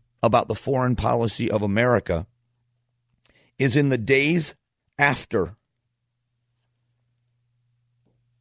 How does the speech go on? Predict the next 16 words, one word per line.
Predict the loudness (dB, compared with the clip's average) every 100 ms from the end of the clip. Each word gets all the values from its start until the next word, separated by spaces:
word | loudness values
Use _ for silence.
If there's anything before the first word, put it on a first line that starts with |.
| _ _
John | 0 4 4 4
Ker-, | 2 0 0
uh, | 0
days | 2 4 4
after | 2 0
Fidel | -4 0 0
Castro | 2 2 2 2 0
died, | 2 2 2 2 -4 _ _ _ _ _ _ -6
John | 0 2 2 0
Kerry | 0 2 4 2 -4 _ _ _ _ _ _ _ _ _ _ _ _ -4
put | 2
out | 2 2
a |
statement | 0 0 0 0 -4 -4 -4
grieving | 0 4 4 4 2 0 -4 _ _ _ _ _ _ _ _ _ _ _ _ _ _ _ _ _ _ _ _ _ _ _ _ _ _ _ _ _ _ _ _ _
with | 2 2 2 -10